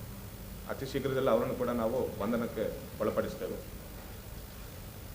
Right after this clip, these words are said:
ಬೀದರ್ ಪೊಲೀಸರ ಈ ಕಾರ್ಯಾಚರಣೆ ಇತ್ತೀಚಿನ ದಿನಗಳಲ್ಲಿ ಇದು ಅತಿ ದೊಡ್ಡ ರೈಡ್ ಅಂತ ನಾವು ಹೇಳಕ್ಕೆ ಹರ್ಷವನ್ನ ವ್ಯಕ್ತಪಡಿಸ್ತಾ ಇದ್ದೇವೆ. ನಾವು ಈಗಾಗಲೇ ಹೇಳಿದ್ದೇವೆ,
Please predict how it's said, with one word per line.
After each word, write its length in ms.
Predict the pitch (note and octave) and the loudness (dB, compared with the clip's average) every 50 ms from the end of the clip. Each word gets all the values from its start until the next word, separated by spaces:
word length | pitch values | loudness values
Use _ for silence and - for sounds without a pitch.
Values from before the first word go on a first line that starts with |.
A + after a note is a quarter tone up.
| - - - - - - - - - - - - - - - - - - - - - - - - - - - - - - - - - - - - - - - - - - - - - C3 | -10 -10 -10 -10 -10 -10 -10 -10 -10 -10 -10 -10 -10 -10 -10 -10 -10 -10 -10 -10 -10 -10 -10 -10 -10 -10 -10 -10 -10 -10 -10 -10 -10 -10 -10 -10 -8 -8 -8 -10 -10 -10 -10 -6 0 6
ಬೀದರ್ 420 | C#3 E3 E3+ F3+ E3 E3 D#3+ D#3+ - - - - - - - - - - - - | 8 8 10 12 10 10 10 6 2 0 -4 -6 -6 -6 -6 -6 -6 -6 0 8
ಪೊಲೀಸರ 540 | D#3 D3+ D#3 D#3 D3 - E3+ C#3+ C#3+ B2+ - - - - - - - - - - - - - - - A#2+ C3 | 10 10 10 10 10 8 8 8 8 6 4 0 -4 -6 -8 -10 -10 -8 -8 -8 -8 -10 -10 -8 -6 -2 -2
ಈ 60 | C#3 | 2
ಕಾರ್ಯಾಚರಣೆ 760 | C3+ C#3 C3+ C3 C#3 B2 - C#3 C3 C3+ D#3+ - - - - - - - A#2+ | 6 8 8 8 8 6 2 2 0 0 -2 -2 -4 -8 -10 -10 -8 -6 -4
ಇತ್ತೀಚಿನ 360 | A#2 - G3+ G3 G3 F3 E3+ | -2 2 4 4 6 6 6
ದಿನಗಳಲ್ಲಿ 800 | C#3 C#3+ D3 D3 C3+ C3+ C3 B2 - - - - - - - A#2+ | 6 6 6 6 8 8 8 6 6 2 -2 -4 -6 -6 -4 -2
ಇದು 240 | A2 A#2+ A#2 G#2+ - | 2 2 2 2 2
ಅತಿ 240 | B2 A#2 - C#3 B2+ | 2 2 2 4 4
ದೊಡ್ಡ 160 | B2+ C3 B2+ | 4 6 6
ರೈಡ್ 280 | A#2+ A2 A#2 B2 A#2+ | 6 6 6 6 4
ಅಂತ 180 | A#2+ A#2 A2+ - B2 A#2+ G2+ - - - A#2 | 4 2 4 4 2 2 2 0 -4 -6 -2
ನಾವು 220 | A#2 A2 A2 G#2+ | 2 4 4 4
ಹೇಳಕ್ಕೆ 380 | G2 A2 A2+ A2+ - - - C3 | 4 4 4 4 2 2 2 2
ಹರ್ಷವನ್ನ 520 | G#2+ G2 G2+ G#2 - - C#3+ C3 A#2+ - | 2 2 2 -2 0 4 4 4 4 4
ವ್ಯಕ್ತಪಡಿಸ್ತಾ 720 | A#2 G2 G2+ G2+ A2 G2+ - - B2 A#2+ A2 G2 - - | 2 0 0 -2 -2 -4 -2 -2 -2 0 -2 -2 -2 -2
ಇದ್ದೇವೆ. 260 | F#2+ F#2 F#2 F#2 - - - - - - - G3+ G3+ - - - - - - - - - - - - - B2+ | -2 -2 -2 -4 -6 -6 -8 -8 -10 -8 -6 -6 -6 -6 -8 -10 -10 -10 -8 -8 -8 -8 -10 -10 -4 4 8
ನಾವು 160 | C3 C#3 C3+ | 8 10 10
ಈಗಾಗಲೇ 420 | C#3+ D#3 D#3+ F3+ F3+ F#3 G3 E3 | 10 12 12 12 12 12 10 10
ಹೇಳಿದ್ದೇವೆ, 680 | D3+ E3 D#3+ D#3+ D3 D3+ D3+ D#3 - - - - - - | 10 10 8 8 10 10 10 10 10 6 2 -2 -6 -8